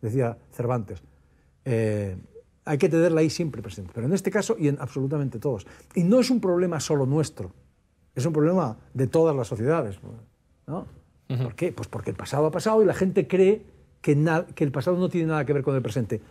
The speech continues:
Speaker 1: Mis libros, si algo son, pero este y todos, los que he escrito, bueno, o casi todos, son una batalla contra la dictadura del presente. Es
Speaker 2: Ujú.
Speaker 1: decir, contra esa idea de que el presente es solo ahora. Es mentira. El presente no es solo ahora.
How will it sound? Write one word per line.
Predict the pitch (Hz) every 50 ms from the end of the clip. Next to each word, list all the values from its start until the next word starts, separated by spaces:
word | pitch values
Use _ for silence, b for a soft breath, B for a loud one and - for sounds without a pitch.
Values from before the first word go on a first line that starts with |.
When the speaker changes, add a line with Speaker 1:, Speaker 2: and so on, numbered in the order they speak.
| B B _
Speaker 1:
Mis | - 147 156 165 151
libros, | 170 208 233 240 254 233 180 -
si | - 180
algo | 180 185 185 165 160
son, | - - - 139 190 240 - - - - - _ _ _ _ _ _ _ _ _ _ _ -
pero | 135 110 123 143
este | 147 147 - 156
y | 131
todos, | 104 - 135 117 127 190 202 - - - _ -
los | 131 - -
que | 139
he | -
escrito, | - 156 147 196 175 - - - -
bueno, | 139 123 101 90 90 -
o | - 120 104
casi | 123 101 - 131
todos, | 104 - 143 147 180 - - B B B B B B B B -
son | - 170 180 185
una | 170 170
batalla | 151 147 131 156 156 165 165
contra | 160 147 123 139 135
la | 131
dictadura | 123 113 131 120 127 135 135
del | 123 104
presente. | 117 101 - 101 90 - - _ _ _ _ _ _ _ _ _ _ _ _ _
Es | - 139 127
Speaker 2:
Ujú. | 147
Speaker 1:
decir, | 143 135 131
contra | 139 127 120 156 160
esa | 151 196 190
idea | 175 160 156 165 180 196 208 b b b b b -
de | 131 143 131 -
que | - 151
el | 156 127
presente | - - - 175 160 147 151
es | -
solo | 160 151 135 127
ahora. | 117 107 101 98 - -
Es | 214 180 180 -
mentira. | 160 135 131 127 117 - 208 214 147 98 90 - - _ _ -
El | - 156
presente | 143 135 170 226 214
no | 175 185
es | 180 -
solo | - 160 147 143 135
ahora. | 127 120 107